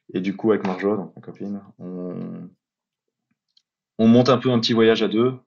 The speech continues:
un petit voyage, du coup, un gros voyage. On est parti un mois, euh, à deux au Kirghizistan et le vélo était une composante, la course était une composante du voyage, mais, euh, c'était pas que la course, le but c'était d'aller au Kirghiz un, un mois ensemble,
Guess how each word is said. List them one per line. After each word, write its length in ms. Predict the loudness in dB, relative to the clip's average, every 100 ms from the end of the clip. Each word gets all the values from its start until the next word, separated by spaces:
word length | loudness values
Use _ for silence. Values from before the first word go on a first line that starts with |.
| _ -20
un 180 | -18 -16
petit 160 | -12
voyage, 320 | -10 -10 -14 -18
du 120 | -18
coup, 120 | -12
un 60 | -8
gros 160 | -6
voyage. 460 | -4 -4 -6 -16 _ _ _ _ -20 _ _
On 100 | -6
est 60 | -4
parti 280 | -4 -4 -4
un 80 |
mois, 480 | -2 0 0 0 0
euh, 240 | -2 -2 -6
à 80 | -4
deux 80 | -6
au 80 |
Kirghizistan 720 | -6 -10 -10 -10 -8 -4 -2 -2
et 520 | -2 -4 -4 -6 -10
le 340 | -12 -10 -10
vélo 420 | -2 2 6 6
était 160 | 6 2
une 100 | -6
composante, 560 | -6 -8 -6 -4 -4 -6
la 60 |
course 240 | -16 -16 -16
était 120 | -20
une 60 |
composante 360 | -20 -20 -20 -20
du 80 | -18
voyage, 440 | -18 -16 -16 -16 -18
mais, 100 | -20
euh, 360 | -20 _ -20 -20 _ _ _ _ _ _ _ -14
c'était 240 | -10 -10
pas 180 | -4 -6
que 220 | -4 -4
la 160 | -2 -2
course, 300 | -4 -4 -4
le 60 |
but 160 | -4 -4
c'était 140 | -4
d'aller 120 | -4
au 40 | -4
Kirghiz 380 | -6 -8 -6 -6
un, 260 | -10 -12
un 120 | -12 -12
mois 140 | -10
ensemble, 460 | -10 -8 -6 -6